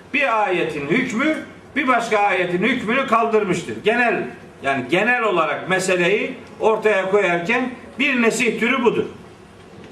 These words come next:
İkinci nesih türü sünnet Kur'an'ı neshetmiştir. Bazı hadisler bazı ayetlerin hükmünü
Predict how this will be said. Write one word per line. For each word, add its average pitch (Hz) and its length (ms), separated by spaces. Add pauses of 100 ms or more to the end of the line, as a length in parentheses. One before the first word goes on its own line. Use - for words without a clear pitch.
(180)
İkinci 262 460
nesih 247 400
türü 247 360 (1600)
sünnet 247 1000 (440)
Kur'an'ı 220 760
neshetmiştir. 175 840 (1000)
Bazı 202 380
hadisler 180 600 (640)
bazı 226 340
ayetlerin 165 680
hükmünü 208 500